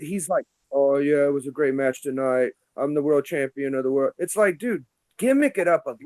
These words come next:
little bit, bro. Like, he did good with New Day, but now he, that he's the champion, it's like he died down even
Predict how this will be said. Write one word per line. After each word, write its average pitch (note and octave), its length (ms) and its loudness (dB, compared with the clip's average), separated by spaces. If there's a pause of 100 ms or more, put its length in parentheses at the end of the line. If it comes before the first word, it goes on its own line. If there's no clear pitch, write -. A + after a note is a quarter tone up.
(120)
little D4 360 4
bit, B2+ 380 0
bro. C#3+ 300 4
Like, F#3+ 240 4
he C4+ 120 2
did A#3+ 300 0
good C#4 260 0
with E3 140 0
New A3 260 0
Day, D3 280 4
but C3+ 140 -2
now G#3+ 200 6
he, A#3+ 80 0
that G3 180 4
he's F#3 180 -2
the D3+ 100 -10
champion, G3 480 -2
it's C3+ 140 -6
like D#3+ 140 0
he C#3 100 -16
died C#3+ 460 2
down E3+ 340 2
even D#3 160 -2